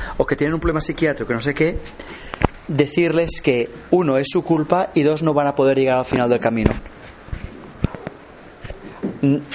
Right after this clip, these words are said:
yo no sé si van a poder llegar al final del camino, no, no lo sé, no lo sé.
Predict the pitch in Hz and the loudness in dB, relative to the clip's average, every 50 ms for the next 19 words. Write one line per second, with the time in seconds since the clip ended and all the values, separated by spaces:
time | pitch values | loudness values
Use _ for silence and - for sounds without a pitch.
0 | - 139 127 165 175 180 170 - 175 - - 160 160 156 156 - 156 143 143 135 | 0 4 4 4 4 2 0 -2 0 0 2 2 2 2 2 2 2 2 2 2
1 | 139 135 143 147 143 - - 139 135 135 131 131 - 120 117 117 113 113 110 113 | 2 2 2 2 0 0 -2 -2 0 0 0 0 0 0 -2 0 -2 0 2 2
2 | 113 113 117 120 113 113 120 117 - - 117 95 - - - - - - - - | 2 2 2 0 2 2 0 0 0 -2 -2 -2 -6 -12 -20 -20 -20 -20 -20 -20
3 | - - - - 107 101 107 - - 139 110 | -20 -20 -6 -4 -2 -2 -2 0 0 -2 -2